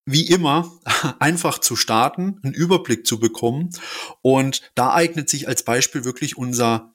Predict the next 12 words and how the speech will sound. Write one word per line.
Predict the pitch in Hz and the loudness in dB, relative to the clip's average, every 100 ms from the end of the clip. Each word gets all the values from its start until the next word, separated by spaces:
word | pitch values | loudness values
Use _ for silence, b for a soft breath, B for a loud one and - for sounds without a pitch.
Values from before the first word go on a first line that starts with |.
| - | -2
Lifecycle-Check, | 110 135 - 139 135 139 - 135 - - _ | 2 2 0 -2 -6 -4 -2 -2 -6 -20 _
wo | - 135 | -2 0
ich | 131 - | 0 -2
wirklich | 123 151 | -2 -2
eine | 123 | -2
Übersicht | 110 151 156 151 143 143 - _ | 0 0 4 4 2 -2 -8 _
über | 131 117 117 113 113 _ - | -2 4 4 4 -2 _ -2
alle | 123 147 | 2 2
Bauteile | - 110 139 - 139 135 127 | 2 0 0 -2 0 2 0
bekomme | 123 - 120 120 123 B B | -2 0 2 2 -2 B B
und | 120 | 0
sehe, | 110 110 107 123 | 0 0 0 -2